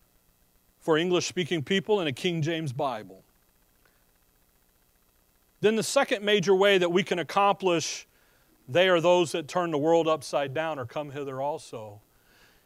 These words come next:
is an understanding that the grace of God is sufficient. That Christ,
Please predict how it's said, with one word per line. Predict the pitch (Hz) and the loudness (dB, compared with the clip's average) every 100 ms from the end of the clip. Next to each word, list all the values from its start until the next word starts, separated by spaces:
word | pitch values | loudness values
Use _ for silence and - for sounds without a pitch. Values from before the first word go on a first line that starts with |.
| _ _ _ | _ _ _
is | 214 170 | -2 0
an | 208 | 0
understanding | 269 240 - - 220 233 226 208 185 | 0 -2 -4 0 2 2 0 0 2
that | 185 180 - | 6 4 4
the | 151 | -4
grace | 151 208 214 | 2 2 2
of | - 147 | -2 -4
God | 160 180 190 185 | 2 4 4 2
is | 175 170 175 165 - - _ | 0 -2 -2 -4 -8 -18 _
sufficient. | - - 143 - 135 - 104 _ - _ _ _ _ _ _ _ _ _ _ _ _ _ _ _ _ _ _ _ _ _ - | -20 -16 -14 -10 -10 -10 -16 _ -20 _ _ _ _ _ _ _ _ _ _ _ _ _ _ _ _ _ _ _ _ _ -4
That | 165 180 | -2 0
Christ, | - 233 254 160 120 - - | 0 2 4 2 -2 -10 -18